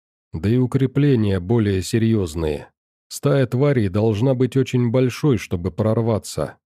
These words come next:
но и тогда половина останется на кольях. Мы уже привычно встали у ворот и не предпринимали никаких действий, ожидая реакции изнутри.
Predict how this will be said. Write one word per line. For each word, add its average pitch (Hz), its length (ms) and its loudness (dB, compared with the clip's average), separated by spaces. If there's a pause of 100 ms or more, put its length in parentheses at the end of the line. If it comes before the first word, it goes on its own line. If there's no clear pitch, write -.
но 98 140 2
и 110 40 0
тогда 127 380 0
половина 104 640 0
останется 107 600 -2
на 104 200 0
кольях. 80 680 -4 (920)
Мы 123 160 0
уже 139 240 2
привычно 127 640 0
встали 120 520 -2
у 101 140 -2
ворот 98 500 -2 (200)
и 95 80 -2
не 113 140 2
предпринимали 120 1000 0
никаких 120 560 -2
действий, 95 720 -2
ожидая 113 560 0
реакции 113 720 0
изнутри. 104 760 -2